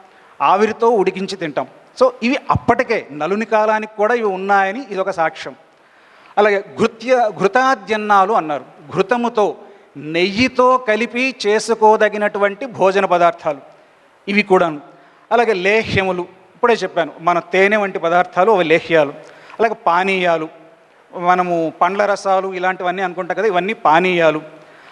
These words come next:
అలాగే క్షీరభేదాలు, క్షీరంతో చేసుకునేటటువంటి, పాలతో చేసుకునేటటువంటి భోజనాలు,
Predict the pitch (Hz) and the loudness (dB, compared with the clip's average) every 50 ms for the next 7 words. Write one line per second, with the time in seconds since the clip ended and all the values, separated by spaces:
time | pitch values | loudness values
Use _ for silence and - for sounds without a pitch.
0 | - - - 226 254 254 - - - - 214 226 247 269 262 208 151 180 180 165 | -12 -2 0 2 2 2 0 0 0 2 2 4 4 2 2 0 0 0 0 0
1 | 165 156 147 135 135 - - _ _ _ _ _ _ _ _ - - - 214 226 | 0 -2 -2 -6 -10 -20 -20 _ _ _ _ _ _ _ _ -12 -8 -4 -2 0
2 | 233 226 233 226 226 214 220 208 208 190 196 190 - 196 196 196 185 180 175 - | 2 2 0 0 2 2 2 2 2 0 0 0 0 0 2 2 2 0 -2 -2
3 | 170 165 - 156 160 - _ - - 160 160 175 202 226 233 233 233 233 226 233 | -4 -6 -6 -8 -10 -10 _ -2 0 2 4 4 4 4 2 2 2 2 2 2
4 | 226 226 202 208 196 - 202 - 196 196 196 196 196 196 185 - 185 180 180 175 | 0 -2 -4 -4 -4 -6 -6 -6 -4 0 0 0 0 0 -2 -2 0 0 0 -2
5 | - 269 220 160 - 170 170 160 175 165 160 151 143 143 | -2 -6 -6 -2 0 0 0 2 2 0 2 0 0 -4